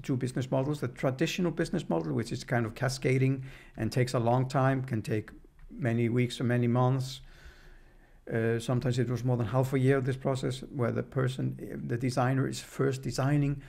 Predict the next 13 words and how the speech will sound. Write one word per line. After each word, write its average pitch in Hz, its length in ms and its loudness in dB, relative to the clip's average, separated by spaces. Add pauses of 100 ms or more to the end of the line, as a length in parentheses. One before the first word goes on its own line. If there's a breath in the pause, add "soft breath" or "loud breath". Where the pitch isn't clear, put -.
(200 loud breath)
then 135 480 4 (220)
showing 143 480 4
it, 139 200 -2 (320 soft breath)
then 139 360 4
it's 127 180 -4
produced, 135 500 0
and 127 220 0
then 127 160 6
it's 120 180 0
available 120 360 4
in 110 100 2
the 104 60 0
shops. - 380 -8